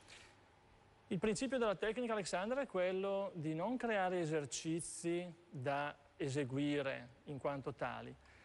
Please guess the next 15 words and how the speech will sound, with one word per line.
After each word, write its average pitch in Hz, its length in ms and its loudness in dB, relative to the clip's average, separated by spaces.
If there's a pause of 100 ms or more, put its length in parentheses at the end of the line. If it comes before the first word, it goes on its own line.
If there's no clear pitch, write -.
(280)
ma 233 420 0
è 160 180 0
quello 233 260 0
di 165 180 4
rendere 147 840 0
un 160 520 -4 (760)
potenziale 190 560 2
esercizio 196 600 0
qualsiasi 233 380 -2
movimento 175 500 -2
che 170 120 0
facciamo 151 760 -4
durante 131 400 -2
il 127 80 0
giorno. 131 640 -2